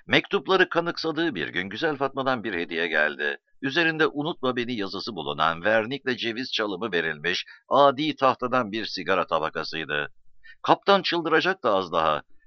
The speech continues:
Elinde tabaka koğuşları dolaştı, tabakasını önüne gelene gösterdi.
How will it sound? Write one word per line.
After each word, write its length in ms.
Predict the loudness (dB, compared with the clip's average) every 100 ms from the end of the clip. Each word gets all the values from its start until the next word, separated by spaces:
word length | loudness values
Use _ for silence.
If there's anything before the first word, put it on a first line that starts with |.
| -8
Elinde 440 | -4 -2 0 -2
tabaka 440 | 2 4 4 4 0
koğuşları 520 | 0 -2 -2 -2 0
dolaştı, 640 | 0 2 2 0 -4 -4
tabakasını 640 | 0 2 2 0 -2 -2
önüne 320 | -2 -2 -2 -2
gelene 340 | 0 0 0
gösterdi. 800 | 0 0 2 2 2 2 -2